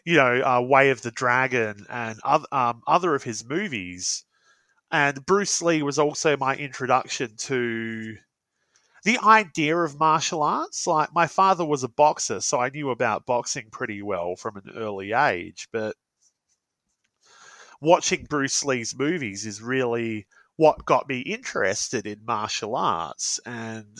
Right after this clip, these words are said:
uh, I went on to study several different martial arts throughout the course of my life. But Bruce Lee, like, Bruce Lee was the man who,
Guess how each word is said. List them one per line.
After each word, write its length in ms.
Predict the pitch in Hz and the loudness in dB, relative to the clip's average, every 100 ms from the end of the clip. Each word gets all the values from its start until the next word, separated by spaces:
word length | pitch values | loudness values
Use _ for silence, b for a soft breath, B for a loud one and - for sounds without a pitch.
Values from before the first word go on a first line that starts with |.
| - | -14
uh, 320 | 117 117 113 123 | -10 -8 -6 -4
I 100 | 135 | -2
went 320 | 160 156 143 | 0 -2 -4
on 180 | 139 120 | -6 -4
to 100 | 123 | -2
study 640 | - - 120 117 113 107 | 0 2 2 2 -6 -6
several 520 | - - 202 185 131 | 0 2 2 0 -2
different 340 | 123 120 110 - | -4 -8 -8 -12
martial 420 | 101 98 - 98 | -14 -12 -12 -8
arts 500 | 95 92 - - - b b b b b | -6 -6 -6 -8 -8 b b b b b
throughout 340 | - 131 110 104 | -2 2 2 0
the 80 | 120 | -4
course 400 | - 117 - 117 | 0 0 -2 -8
of 100 | 110 | -6
my 120 | 95 | -6
life. 760 | 101 147 147 82 90 101 - _ _ _ _ _ _ _ _ _ _ | 0 2 2 0 -10 -12 -20 _ _ _ _ _ _ _ _ _ _
But 240 | 165 156 - | -4 -2 0
Bruce 360 | 196 208 - | -2 0 -4
Lee, 120 | 185 185 | -6 -4
like, 220 | 170 160 - _ _ _ | -2 -2 -4 _ _ _
Bruce 320 | 254 254 - 202 | -4 -2 -4 -2
Lee 220 | 190 180 | -2 -2
was 240 | 160 - | -6 -8
the 100 | 147 135 | -12 -8
man 500 | 190 208 170 113 104 | -4 0 0 -2 -6
who, 640 | 107 120 139 131 127 123 | -10 -6 -6 -4 -8 -10